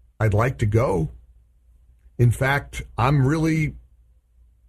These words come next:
itching to go. I think I may go. I may go early next week. I don't know. Uh, I, I don't, I have no idea.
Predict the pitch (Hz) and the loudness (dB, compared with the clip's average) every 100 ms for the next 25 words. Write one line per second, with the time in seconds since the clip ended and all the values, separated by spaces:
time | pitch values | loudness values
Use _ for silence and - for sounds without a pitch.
0 | _ _ - 185 - 180 131 123 127 131 | _ _ -2 0 2 0 2 0 0 -4
1 | - 139 - 196 190 180 175 175 170 196 | -2 -2 0 0 0 0 0 0 0 0
2 | 147 - - _ - _ _ _ _ _ | -4 -8 -18 _ -20 _ _ _ _ _
3 | _ _ _ _ _ _ 110 156 165 151 | _ _ _ _ _ _ 0 2 2 0
4 | 165 170 175 165 170 - 156 202 208 123 | 2 0 0 0 0 0 0 0 0 0
5 | 160 170 180 123 - - _ _ _ _ | 0 0 0 -2 -4 -12 _ _ _ _
6 | _ _ _ - _ - 110 113 113 110 | _ _ _ -20 _ -2 0 2 2 0
7 | 107 - - 98 107 127 151 156 123 113 | -4 -6 -4 -2 0 0 0 0 0 2
8 | 131 160 165 165 156 170 101 | 0 0 -2 -2 0 -2 -4